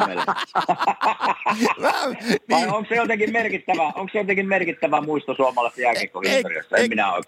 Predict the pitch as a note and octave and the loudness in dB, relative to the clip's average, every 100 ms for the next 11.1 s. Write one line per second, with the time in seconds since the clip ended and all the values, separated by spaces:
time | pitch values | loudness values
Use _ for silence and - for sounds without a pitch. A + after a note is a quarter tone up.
0 | - G#3 A3 - A3+ B3+ D4 D4+ B3 B3+ | -2 -4 -2 -2 2 2 2 0 2 0
1 | C4+ B3 A3+ A3 - A3 G#3 C4+ A#3 A3+ | 2 0 2 0 0 -2 2 2 4 0
2 | A3 G#3+ G#3+ - - - - - G#3 A3 | 2 2 2 0 -2 -6 -6 0 2 2
3 | A3 C4+ C4+ F#3 B3 A3+ F#3 E3+ D#3+ D#3+ | 2 0 0 0 0 2 0 2 0 -2
4 | D3 F3+ - - B3+ A3+ E3 C#3+ E3 E3+ | 0 0 -2 -2 0 2 0 0 0 0
5 | - C3+ C3+ G#3 C#4+ - B3+ A#3 C#4 A#3 | 0 -2 0 0 0 0 2 2 2 0
6 | E3 F3+ F#3 - D3+ D3 C#3+ C3 _ _ | 0 0 0 2 0 0 0 -4 _ _
7 | _ - D3+ F3+ A3 F#3+ C#3 F3 F#3 - | _ -4 0 2 0 -2 -4 -2 0 2
8 | D#3+ E3 D3+ C#3+ F#3+ B3 G#3+ G3 A3 - | 0 0 0 -2 0 0 0 0 -2 0
9 | G3 - G#3 G3+ E3 C#3 C#3 C#3 C#3 A3+ | 0 2 0 0 2 0 2 0 2 0
10 | G#3 - A2+ G2 G2 - B2 A#2+ G2 F2+ | 0 0 0 0 -4 0 2 2 0 -4
11 | D#2+ | -6